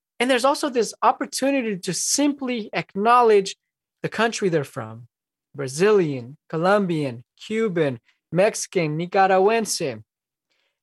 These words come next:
And at times, and this is where the beautiful thing about the cultural mo-, mosaic that we see,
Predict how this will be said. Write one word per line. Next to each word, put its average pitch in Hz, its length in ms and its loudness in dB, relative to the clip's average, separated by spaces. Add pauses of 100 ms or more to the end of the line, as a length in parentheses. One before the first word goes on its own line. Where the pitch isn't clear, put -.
And 262 260 0
at 240 260 2
times, 214 520 2
and 165 140 -2
this 220 160 0
is 190 100 -6
where 185 220 4
the 147 120 -2
beautiful 185 720 0 (320)
thing 220 180 2
about 165 280 0
the 160 60 -4
cultural 202 380 -2
mo-, 170 200 -4
mosaic 180 580 2
that 170 120 2
we 156 120 -6
see, 190 480 -4